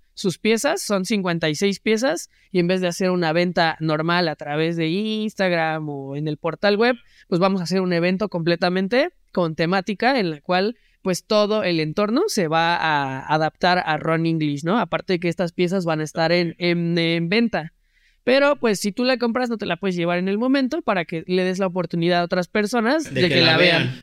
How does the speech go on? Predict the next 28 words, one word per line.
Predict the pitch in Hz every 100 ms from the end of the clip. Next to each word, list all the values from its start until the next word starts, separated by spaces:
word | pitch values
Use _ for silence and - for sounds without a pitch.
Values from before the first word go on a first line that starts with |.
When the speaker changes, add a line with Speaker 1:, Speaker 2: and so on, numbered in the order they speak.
| -
Speaker 1:
Son | 240 226
piezas | 233 233
muy | 226 233
raras. | 214 226 302 403 - - _
La | 185 185
mayoría | 185 180 196 208
fueron | 208 208 208 -
maquiladas | 170 165 165 175 175 185 196 -
en | 170 156 147 147
Japón, | 175 151 220 330 -
que | 190
es | 180
su | - 196
línea | 185 175 190 185 180 170
más | 160 170 175
exclusiva, | 196 - 156 208 214
que | 247
se | 196
llama | 190 185
Made | 180 180 185
by | 175 175
Monsters. | 170 185 - 381 466 - _ _ _ _
Entonces, | - 170 170 170 175 175
son | 180
piezas | 170 180 170 165
muy | 175 180 190
raras | 175 175 262 262
que | - 180 156 151 -